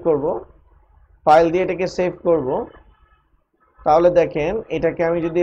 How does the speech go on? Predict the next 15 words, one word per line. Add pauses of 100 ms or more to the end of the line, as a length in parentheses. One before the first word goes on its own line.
(200)
run
করি, (1900)
আমাদের
কিন্তু (140)
এভাবে
করে (160)
এ,
বি,
সি,
ডি
আসতেছে। (500)
ওকে,
আমাদের
কিন্তু
কোনো